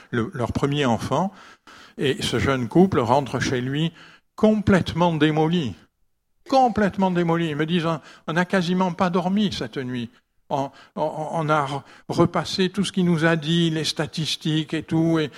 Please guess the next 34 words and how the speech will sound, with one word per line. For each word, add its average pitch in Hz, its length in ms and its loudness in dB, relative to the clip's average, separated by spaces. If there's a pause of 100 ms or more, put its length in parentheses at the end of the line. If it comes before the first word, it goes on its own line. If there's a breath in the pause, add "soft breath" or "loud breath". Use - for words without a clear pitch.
(240 loud breath)
et 160 120 -2
on 160 220 -4
était 185 240 2
complètement 208 640 0
démolis. 165 540 0
Et 170 100 -2
cette, - 440 -6
cette 185 240 -2
jeune 185 200 2
femme 214 280 2
a 180 80 4
dit 175 160 0
à 180 80 2
son 185 160 -6
mari, « 170 320 0
Écoute, 190 380 -2 (500 loud breath)
allons 185 320 4
à 180 40 4
l'église, 147 500 -2
il 127 60 -10
y 131 40 -6
aura 160 160 -2
peut-être - 400 -4
une 143 160 -10
parole 143 320 -4
de 143 120 0
Dieu 196 220 -4
pour 156 260 -4
nous. » 113 180 -6 (1120)
Et 175 60 -6
ils 151 80 -2
viennent 208 240 0
à 220 60 0
l'église. 202 580 0